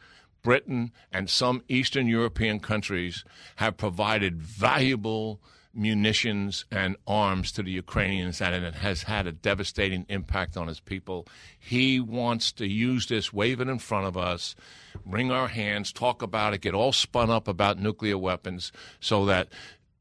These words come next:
uh, one, the Europeans take a knee on supporting him. Even the United States backs off.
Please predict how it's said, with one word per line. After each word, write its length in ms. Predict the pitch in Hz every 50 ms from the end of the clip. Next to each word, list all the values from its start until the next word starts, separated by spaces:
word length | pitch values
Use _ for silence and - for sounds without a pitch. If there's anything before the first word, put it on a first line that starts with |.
| - -
uh, 40 | -
one, 540 | - 127 117 110 113 120 123 127 135 127 - - _ _
the 100 | 113 107
Europeans 560 | 107 113 123 123 - - 113 120 110 101 -
take 240 | - - 113 104 -
a 40 | 98
knee 440 | 92 101 113 110 104 92 87 73 - _ _ _ _ _ _ _ -
on 160 | 95 95 95
supporting 560 | - - - 80 - - 110 104 98 101 92
him. 320 | 82 92 92 90 90 95 - -
Even 260 | 120 120 113 113 110
the 60 | 110
United 340 | 104 101 101 98 101 98 90
States 400 | - - - 110 104 101 - -
backs 400 | - - 101 101 107 - - -
off. 440 | 90 87 87 85 85 82 - -